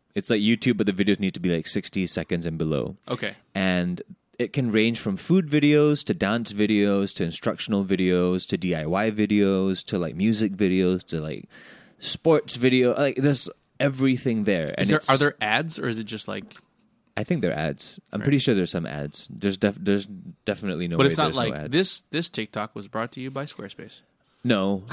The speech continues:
Speaker 1: no. <laughs> But then, like, people will sometimes have, like, sponsorships. So,
Speaker 2: Yeah,
Speaker 1: like,
Speaker 2: yeah, yeah.
Speaker 1: if they're, if they're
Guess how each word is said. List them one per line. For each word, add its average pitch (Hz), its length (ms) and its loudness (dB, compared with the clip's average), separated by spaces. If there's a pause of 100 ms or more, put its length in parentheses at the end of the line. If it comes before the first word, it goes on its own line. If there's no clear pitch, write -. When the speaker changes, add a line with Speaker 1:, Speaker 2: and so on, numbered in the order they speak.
Speaker 1:
no. 101 340 6
<laughs> 98 40 -2
But 107 220 2
then, 117 160 4
like, 110 160 2
people 117 280 0
will 107 60 4
sometimes 98 480 -2
have, 87 220 -4
like, 78 120 -8
sponsorships. 80 720 -8
So, - 140 -6
Speaker 2:
Yeah, 87 80 0
Speaker 1:
like, 78 160 -2
Speaker 2:
yeah, 87 80 -10
yeah. - 60 -8
Speaker 1:
if 85 100 -8
they're, 80 440 -2
if 85 160 -8
they're 80 280 -2